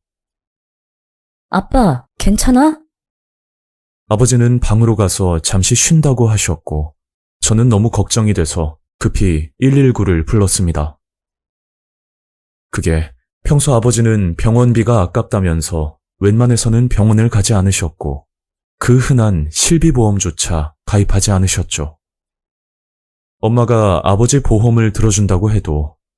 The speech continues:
Speaker 2: 아버지는 끝까지 고집을 부리셨고 늘 괜찮다고만 하셨습니다. 분명 방에서 참고 있을 아버지가 걱정이 돼서 일일구를 불렀던 거고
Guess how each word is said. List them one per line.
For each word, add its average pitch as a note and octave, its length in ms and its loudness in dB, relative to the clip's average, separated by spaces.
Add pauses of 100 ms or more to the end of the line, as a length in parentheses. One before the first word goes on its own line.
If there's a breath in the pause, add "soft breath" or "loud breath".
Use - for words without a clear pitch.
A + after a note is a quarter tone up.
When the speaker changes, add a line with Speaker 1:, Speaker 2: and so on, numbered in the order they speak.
(120)
Speaker 2:
아버지는 G2 460 0
끝까지 A#2 480 -2
고집을 G#2 460 -2
부리셨고 D#2+ 760 -4 (520)
늘 F#2 360 0
괜찮다고만 G#2 880 0
하셨습니다. F2 760 -4 (1700)
분명 G#2+ 540 0
방에서 A2+ 400 0
참고 D#3 340 0
있을 A#2+ 300 0
아버지가 F2+ 460 0
걱정이 G2 420 -2
돼서 D#2+ 480 -6 (180)
일일구를 A#2 540 2
불렀던 G2+ 400 2
거고 D2+ 420 -2